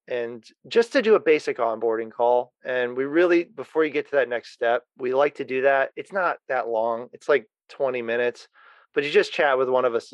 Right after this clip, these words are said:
We wanna learn a little bit about your business. What's your experience level with flooring? What were you doing before? Did you do anything with it before?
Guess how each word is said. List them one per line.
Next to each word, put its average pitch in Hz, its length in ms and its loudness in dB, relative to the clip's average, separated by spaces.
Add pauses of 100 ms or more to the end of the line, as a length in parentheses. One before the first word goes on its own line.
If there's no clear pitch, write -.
We 170 120 0
wanna 170 220 4
learn 147 180 6
a 131 40 2
little 123 240 0
bit 123 140 0
about 113 240 -2
your 143 160 2
business. 139 540 -4
What's 123 200 -4
your 104 100 -8
experience 143 560 -2
level 127 300 2
with 101 140 -8
flooring? 156 560 0
What 117 120 -4
were 120 60 -10
you 107 100 -10
doing 104 200 -10
before? 160 540 4
Did 113 200 -18
you 92 80 -18
do 92 160 -8
anything 165 400 -4
with 156 140 0
it 156 100 -8
before? 143 540 2